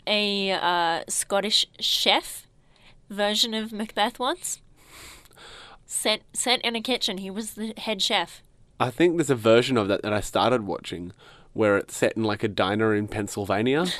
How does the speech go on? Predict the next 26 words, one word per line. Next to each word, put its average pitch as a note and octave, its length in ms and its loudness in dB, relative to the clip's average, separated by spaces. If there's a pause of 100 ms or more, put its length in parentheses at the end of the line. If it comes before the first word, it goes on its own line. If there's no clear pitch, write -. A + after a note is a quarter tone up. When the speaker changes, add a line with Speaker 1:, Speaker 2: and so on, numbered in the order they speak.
(140)
Speaker 1:
<laughs> - 300 -20
Speaker 2:
and A#2 100 4
then A2 80 4
I F#2+ 80 0
stopped - 360 4
watching G#2 320 -2
it F#2+ 100 -4
'cause G#2 140 -4
it G2 40 -4
was F#2+ 60 -6
a G#2 60 0
little A2 160 2
bit G2+ 100 -4
rubbish. G2+ 260 -4
But G2+ 120 2
I G#2 40 -4
think F#3 240 0
I C#4+ 40 2
might A3 180 2
have F3+ 60 0
had D#3 140 -2
Steve C3+ 300 2
Buscemi A#2 460 0
in F2+ 80 -4
it. F2 140 -8 (560)
Speaker 1:
Yeah. F#3+ 300 -16